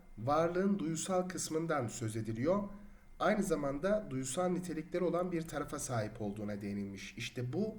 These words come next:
tamamen gerçekliktir.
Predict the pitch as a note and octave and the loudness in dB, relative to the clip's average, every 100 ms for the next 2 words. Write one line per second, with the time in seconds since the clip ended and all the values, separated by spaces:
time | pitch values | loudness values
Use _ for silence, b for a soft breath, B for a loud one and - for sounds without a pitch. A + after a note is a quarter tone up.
0 | B B B B B B - - - - | B B B B B B -20 -20 -20 -20
1 | - C3 E3+ F3+ C#3+ F3 G3 - - - | -6 0 2 2 2 0 -2 -8 -18 -20
2 | - - B2 A#2+ B2+ A#2+ A#2+ - F#2+ - | -12 0 2 2 -2 -4 -8 -8 -10 -10
3 | - | -12